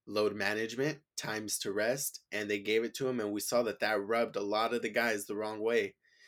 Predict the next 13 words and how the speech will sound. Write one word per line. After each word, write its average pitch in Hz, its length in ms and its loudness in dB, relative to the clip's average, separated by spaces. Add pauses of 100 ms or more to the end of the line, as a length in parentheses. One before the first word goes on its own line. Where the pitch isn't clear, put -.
(240)
So 98 640 0
I, 113 100 2 (100)
I 127 80 2
think 151 200 0
he 147 80 4
was 127 140 2
doing 139 180 2
that 123 220 4
already. 113 580 2 (200)
And 107 360 -2
I 117 80 2
think 147 220 0
that's - 380 2